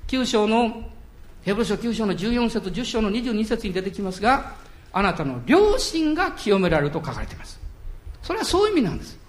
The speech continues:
良心に平和がやってくるんです。良心が清められた時に、私は確信を持つことができるんです。三つ目に訴えるのは何ですか？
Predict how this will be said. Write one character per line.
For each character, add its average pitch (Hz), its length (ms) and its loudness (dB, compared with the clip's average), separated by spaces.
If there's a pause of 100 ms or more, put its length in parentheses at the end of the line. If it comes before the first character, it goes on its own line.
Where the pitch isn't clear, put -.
(500)
良 339 240 8
心 302 160 4
に 254 100 6
平 302 160 4
和 262 100 8
が 226 100 6
や 233 80 4
っ 226 60 -4
て 240 100 0
く 214 80 0
る 196 80 4
ん 139 60 2
で 113 100 -6
す。 - 120 -18 (320)
良 392 300 6
心 302 320 4
が 294 140 6
清 311 180 0
め 311 140 2
ら 294 80 6
れ 294 80 4
た 285 120 2
時 254 100 0
に、 262 60 2
私 240 220 -2
は 185 80 -2
確 339 300 -2
信 349 180 0
を 320 40 2
持 349 120 0
つ - 80 -8
こ 233 100 -2
と 214 80 -4
が 170 60 0
で 180 120 -4
き 175 100 -6
る 180 60 -6
ん 165 100 -4
で - 80 -10
す。 - 160 -14 (920)
三 269 180 0
つ - 140 -6
目 381 160 0
に 269 400 0 (100)
訴 254 300 0
え - 20 2
る 277 120 0
の 247 80 0
は 196 80 0
何 202 200 -2
で 175 120 -2
す 160 80 -10
か？ 180 220 -6